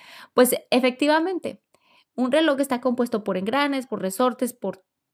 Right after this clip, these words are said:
tuercas, tornillos, no sé, infinidad de, de, de cosas, pero la labor más compleja la realizan los engranes y las manecillas de este reloj, ¿sí? Los engranes son quienes mueven a estas manecillas y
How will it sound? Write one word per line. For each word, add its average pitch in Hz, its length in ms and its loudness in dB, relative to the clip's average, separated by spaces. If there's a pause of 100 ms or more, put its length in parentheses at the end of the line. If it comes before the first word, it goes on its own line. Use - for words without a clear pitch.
(120)
tuercas, 233 440 0
tornillos, 220 680 0
no 214 160 -4
sé, 208 300 -6 (480)
infinidad 233 560 2
de, 269 320 2
de, 196 500 -8
de 202 220 -14
cosas, 262 480 -4 (500)
pero 311 320 4
la 311 140 0
labor 233 460 0
más 247 260 0
compleja 247 480 0
la 254 160 0
realizan 208 400 -4
los 208 240 0
engranes 240 580 0
y 190 220 -6
las 202 260 0
manecillas 202 800 -6
de 185 200 -8
este 185 200 -10
reloj, 220 280 -4 (680)
¿sí? 269 320 2 (340)
Los 247 220 4
engranes 277 480 2
son 262 240 0
quienes 226 400 -2
mueven 240 380 0
a 226 100 -4
estas 202 300 -6
manecillas 214 680 -4
y 254 380 0